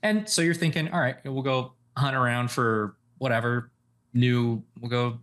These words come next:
go down to the Subaru dealership. We'll go check out the Honda Pilot." Like, I don't know, whatever. These things don't seem super exciting to me, but I'm also, I'm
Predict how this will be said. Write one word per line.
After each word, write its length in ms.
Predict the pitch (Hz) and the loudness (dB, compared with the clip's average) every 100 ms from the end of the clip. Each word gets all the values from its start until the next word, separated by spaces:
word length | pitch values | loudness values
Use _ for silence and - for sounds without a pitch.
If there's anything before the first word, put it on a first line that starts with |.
| - | -8
go 80 | 131 | -4
down 180 | 135 143 | -2 -2
to 60 | 139 | -2
the 60 | |
Subaru 280 | - 131 110 | -2 0 -2
dealership. 460 | 104 101 - 101 95 | -2 -2 -4 -4 -6
We'll 140 | 113 | -4
go 540 | 123 123 120 123 120 117 | -2 -2 -2 -4 -6 -8
check 220 | - 123 | -6 -4
out 260 | 127 123 120 | -2 -2 -4
the 380 | 131 123 123 120 | -6 -4 -4 -2
Honda 380 | 127 127 123 120 | -2 0 -2 -2
Pilot." 540 | 131 131 117 104 98 | -2 0 2 0 0
Like, 280 | 110 104 98 _ | -2 -2 -4 _
I 80 | - | -4
don't 100 | 131 | 0
know, 100 | 104 | 0
whatever. 400 | 113 117 110 123 - - - - _ _ _ _ _ _ | 0 0 0 -4 -8 -20 -20 -20 _ _ _ _ _ _
These 180 | 139 135 | 0 2
things 200 | 147 139 | 2 2
don't 240 | 127 127 | 2 0
seem 260 | - 135 123 | 0 0 2
super 340 | - 113 117 | 2 0 0
exciting 640 | 107 - 104 104 139 175 - | 0 2 2 2 2 0 -2
to 100 | - | -2
me, 120 | 120 | 0
but 380 | 143 151 147 - _ | 0 0 -2 -10 _
I'm 180 | 147 170 | 0 2
also, 400 | 185 - 214 202 | 2 2 2 0
I'm 240 | 160 202 | 0 0